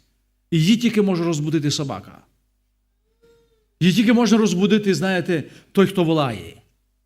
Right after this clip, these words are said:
Може розбудити. І я не хотів би, щоб ми доходили б до такого стану. Я вам не бажаю такого стану. І не хочу, щоб вас собака лякала б, <laughs> або десь волаючий. Знаєте,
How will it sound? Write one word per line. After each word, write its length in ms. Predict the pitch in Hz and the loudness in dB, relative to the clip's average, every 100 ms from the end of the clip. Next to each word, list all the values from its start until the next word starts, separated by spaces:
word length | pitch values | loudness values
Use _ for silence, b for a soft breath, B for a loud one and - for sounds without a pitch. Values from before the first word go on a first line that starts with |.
| _ _ - | _ _ -8
Може 240 | 139 143 | -4 -4
розбудити. 560 | 143 113 135 135 98 107 _ _ _ _ _ _ _ _ _ _ _ _ _ _ _ _ _ | -4 -6 -8 -8 -12 -20 _ _ _ _ _ _ _ _ _ _ _ _ _ _ _ _ _
І 380 | 147 151 151 147 135 - _ _ _ _ - | -2 0 2 0 -2 -8 _ _ _ _ -2
я 140 | 180 | 2
не 80 | 214 | 2
хотів 280 | 240 254 226 | 0 -2 -2
би, 100 | 170 | -2
щоб 200 | 170 156 | -2 -2
ми 180 | 170 | -2
доходили 440 | 151 135 202 156 139 | -4 -4 -4 -2 -4
б 60 | |
до 100 | 127 | -4
такого 260 | 135 131 135 | -8 -6 -8
стану. 340 | 123 143 123 | -6 -8 -6
Я 120 | 135 156 | -4 -4
вам 140 | 151 | -4
не 100 | 156 | -4
бажаю 400 | 147 151 180 139 | -4 -4 -4 -4
такого 320 | 139 139 127 | -6 -10 -10
стану. 380 | 120 - 123 101 - b b | -10 -12 -12 -14 -20 b b
І 40 | |
не 80 | 143 | -6
хочу, 180 | 160 202 | -2 -2
щоб 160 | 202 165 | -2 -4
вас 220 | 165 - | -4 -4
собака 360 | 151 170 202 | -4 -4 -4
лякала 380 | 180 170 165 143 | -4 -4 -6 -6
б, 100 | 127 - b b b | -10 -16 b b b
<laughs> 120 | - - | -14 -6
або 360 | 165 165 139 B B - | -2 -2 -2 B B -6
десь 280 | 160 160 - | -2 0 0
волаючий. 760 | 151 147 139 123 117 110 90 _ _ _ _ _ - | -2 -2 -2 -6 -10 -14 -18 _ _ _ _ _ -16
Знаєте, 520 | - 160 147 123 107 | -6 -4 -4 -8 -16